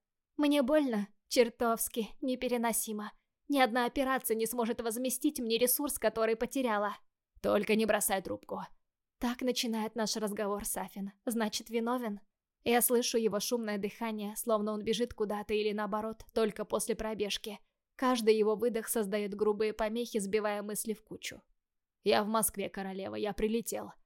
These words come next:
Довольно мягко говорит, успокаивает меня как больную. И черт, я не королева. «Ты где?» Боюсь заговорить. Голос выдаст мою лютую агонию. «Я найду тебя, где бы ты ни была».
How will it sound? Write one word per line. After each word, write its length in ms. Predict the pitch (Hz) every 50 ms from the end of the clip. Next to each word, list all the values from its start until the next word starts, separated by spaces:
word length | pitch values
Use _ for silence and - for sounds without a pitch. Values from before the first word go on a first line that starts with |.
| _ _ _ _ _ _ _ _ -
Довольно 440 | 220 247 240 220 233 233 240 247
мягко 360 | 240 226 208 196 - - 240 208
говорит, 500 | 233 226 220 214 202 202 214 - - - _ _ _ -
успокаивает 720 | 277 247 - - 214 - - 202 208 214 214 220 226 -
меня 260 | 240 226 208 208 196
как 180 | - - 220 208
больную. 480 | 208 214 214 214 202 196 196 196 196 - - _ _ _ _
И 220 | - 254 226 220 240
черт, 380 | - - - - 220 208 - -
я 200 | 254 220 214 208
не 140 | 214 208 202
королева. 600 | - 233 214 208 208 208 190 190 190 190 190 - - _ _ _ _ _ _ _ _ _ _
«Ты 180 | - 202 208 208
где?» 340 | 202 180 214 208 202 - - - _ _ _ _ _ _ _ _ -
Боюсь 340 | 208 233 226 220 220 214
заговорить. 600 | 196 233 214 220 214 208 208 196 196 - - - _ _ _ _ _ _
Голос 400 | - 226 240 240 233 233 214 - - -
выдаст 400 | 214 220 220 208 226 - - -
мою 240 | 247 214 214 220
лютую 320 | 208 202 202 202 - 214 196 196
агонию. 440 | 202 180 180 185 185 185 190 180 180 - - _ _ _ _ _ _ _ _ -
«Я 240 | 196 196 208 208
найду 280 | 220 226 214 196 226 226
тебя, 240 | - 233 220 214 214
где 180 | 208 208 208
бы 100 | 202 208
ты 120 | 196 - 196
ни 100 | 196 196
была». 320 | 180 185 - - 190 -